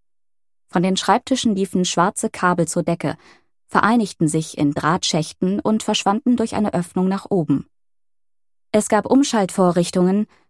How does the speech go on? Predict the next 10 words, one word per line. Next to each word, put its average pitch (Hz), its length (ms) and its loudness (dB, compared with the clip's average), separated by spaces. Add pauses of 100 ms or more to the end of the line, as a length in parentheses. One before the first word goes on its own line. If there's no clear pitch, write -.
(120)
mit 185 160 2
deren 196 200 2
Hilfe 226 300 0
man 196 180 2
von 180 200 0
Stockwerk 233 540 -2
zu - 80 -4
Stockwerk 180 520 -2
wechseln 156 340 0
konnte. 156 400 0